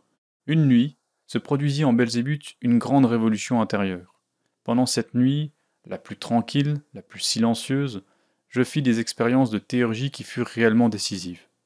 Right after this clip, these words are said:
Je projetai pour Belle sur la scène cosmique quelques scènes des archives akashiques.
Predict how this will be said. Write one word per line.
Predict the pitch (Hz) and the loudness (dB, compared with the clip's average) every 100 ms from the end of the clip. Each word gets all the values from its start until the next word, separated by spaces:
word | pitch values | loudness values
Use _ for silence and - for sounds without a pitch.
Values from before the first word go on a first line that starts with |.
| _ _ _ _ _ | _ _ _ _ _
Je | - | -8
projetai | 113 151 147 - 156 | -4 -2 -2 -4 -4
pour | 113 113 | -4 0
Belle | 131 139 | 0 0
sur | - 104 | 0 -2
la | |
scène | 95 - 127 117 | -2 -2 -2 -2
cosmique | 107 - 131 131 - _ _ _ | -6 -4 -4 -4 -14 _ _ _
quelques | 147 139 135 | -4 -2 -2
scènes | - 139 139 | 2 2 4
des | 113 101 | 4 2
archives | 107 - 127 113 | 0 -2 0 -2
akashiques. | - 98 - - - | -2 -4 -6 -12 -20